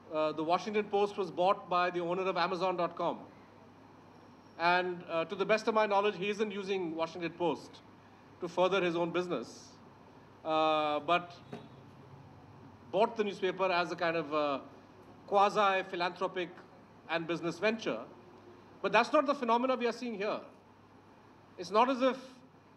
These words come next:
uh, some businessman, uh, out of, uh, a desire to promote free and independent media,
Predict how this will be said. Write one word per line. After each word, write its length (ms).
uh, 260
some 420
businessman, 680
uh, 160
out 240
of, 180
uh, 140
a 60
desire 500
to 100
promote 400
free 220
and 80
independent 440
media, 440